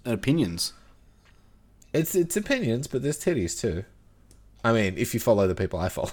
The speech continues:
Speaker 2: <laughs>
Speaker 1: Well, well, well, maybe I will have to get Tin-, uh, Tinder, <laughs> not Tinder.
Speaker 2: Yeah. Like most social media things, it just becomes a porn feed.
Speaker 1: Yeah,
Speaker 2: Okay.
Speaker 1: okay. Cool. I mean, I can just go to porn sites to look at titties.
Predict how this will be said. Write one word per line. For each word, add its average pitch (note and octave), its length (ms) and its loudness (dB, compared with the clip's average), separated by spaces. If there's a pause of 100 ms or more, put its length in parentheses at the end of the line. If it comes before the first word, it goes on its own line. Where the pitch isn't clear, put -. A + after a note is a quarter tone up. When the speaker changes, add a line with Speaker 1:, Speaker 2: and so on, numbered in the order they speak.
Speaker 2:
<laughs> F#3+ 120 -4 (200)
Speaker 1:
Well, C#4 340 4
well, A3 280 4
well, E3+ 200 4
maybe D3 280 2
I F#3+ 40 6
will E3+ 160 6
have F#3 140 4
to - 80 -4
get F#2 140 -2 (880)
Tin-, G2 280 0
uh, G2 300 -2 (180)
Tinder, F#2+ 340 0
<laughs> - 40 -4
not D#3+ 220 2
Tinder. C#3 260 2 (440)
Speaker 2:
Yeah. G2 240 4 (300)
Like B2+ 300 6
most G#2 400 4
social G2+ 380 4
media F#2 340 4
things, E2+ 400 -4
it D#2+ 140 -2
just F#2+ 200 0
becomes F2 460 0
a E2+ 60 -4
porn E2+ 360 -6
feed. A#1+ 400 -8
Speaker 1:
Yeah, F3+ 320 6
Speaker 2:
Okay. - 20 4
Speaker 1:
okay. C#3+ 340 -2 (160)
Cool. - 220 0
I E3+ 80 6
mean, F#3+ 280 8
I F3 200 0
can G3+ 140 0
just F#3+ 140 0
go F3+ 100 6
to C#3+ 100 4
porn C3+ 260 4
sites F2+ 340 -2
to G2 60 -4
look F2+ 160 -6
at D#2+ 80 -10
titties. E2+ 400 -8